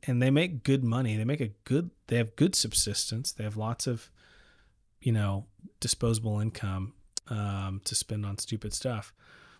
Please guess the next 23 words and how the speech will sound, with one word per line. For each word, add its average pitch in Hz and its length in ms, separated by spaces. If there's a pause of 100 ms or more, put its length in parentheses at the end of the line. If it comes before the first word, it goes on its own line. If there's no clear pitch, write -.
But, 117 440
um, 110 460 (420)
but 110 480
your 123 260
time 135 360
is 110 100
not 107 180
your 92 140
own. 98 240
You've, 101 260
you've 101 300
contracted 104 600
all 98 140
of 98 80
your 95 100
time 98 340
to - 140
an 98 100
employer. 101 420 (1400)
So - 160
anyway, 120 380
I - 40
think - 340